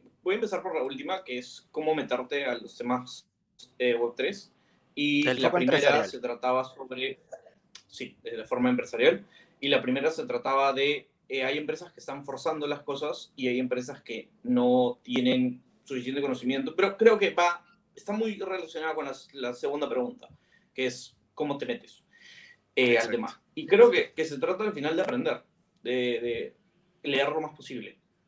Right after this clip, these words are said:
Speaker 1: Creo que, creo que a veces, eh, no nos damos el tiempo para, para poder entender las cosas y realmente grasp cómo funcionan.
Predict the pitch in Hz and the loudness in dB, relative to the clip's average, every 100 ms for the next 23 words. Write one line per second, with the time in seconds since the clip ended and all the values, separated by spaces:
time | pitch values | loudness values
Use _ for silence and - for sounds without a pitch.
0 | _ _ _ _ _ _ _ _ _ _ | _ _ _ _ _ _ _ _ _ _
1 | 156 156 139 139 127 120 - 147 131 131 | 6 6 6 0 -4 -6 -6 -6 -4 -8
2 | 131 143 143 - _ - 131 127 123 123 | -8 -10 -12 -16 _ -10 -6 -4 -6 -6
3 | 120 - - _ _ _ _ _ _ _ | -10 -20 -20 _ _ _ _ _ _ _
4 | _ _ _ _ _ _ 147 147 151 156 | _ _ _ _ _ _ -8 -2 -2 0
5 | 156 151 151 156 156 156 131 123 147 156 | -4 -2 -2 0 -2 -2 -8 -10 -4 -4
6 | 147 143 156 - 123 120 120 117 - _ | -4 -6 -6 -2 -2 0 -2 -4 -8 _
7 | 131 120 - 120 120 123 123 - _ 147 | -6 -6 -4 -2 -2 -2 -6 -12 _ -8
8 | 135 123 127 143 180 170 170 - 151 - | -8 -4 -4 0 0 0 -6 -4 -4 -2
9 | 151 170 - - - 131 123 120 127 131 | -4 -4 -12 -18 -8 -2 0 0 0 -2
10 | 131 120 131 127 - - 147 127 123 - | -2 0 2 2 -2 -8 -4 -4 -4 -4
11 | - 131 107 123 | -2 -2 -2 -10